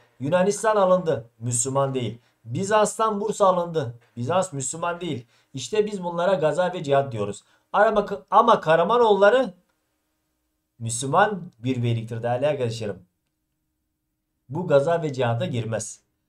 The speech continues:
Anadolu Türk siyasi birliğinin sağlanması amacıyla Karamanoğullarından Konya ve Karaman alındı.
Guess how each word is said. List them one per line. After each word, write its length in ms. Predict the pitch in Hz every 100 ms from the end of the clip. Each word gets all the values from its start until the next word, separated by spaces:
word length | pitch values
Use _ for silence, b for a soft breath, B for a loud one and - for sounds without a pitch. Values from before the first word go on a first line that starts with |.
| _ -
Anadolu 460 | 135 185 190 175 120
Türk 180 | 180
siyasi 400 | 180 156 139 170
birliğinin 420 | 160 135 135 185 214
sağlanması 720 | - 135 135 135 135 123 165
amacıyla 580 | 139 123 147 156 110 101
Karamanoğullarından 960 | 135 127 131 127 123 117 117 113 110
Konya 300 | 117 117 107
ve 80 | 101
Karaman 380 | 104 98 95 95
alındı. 320 | 92 90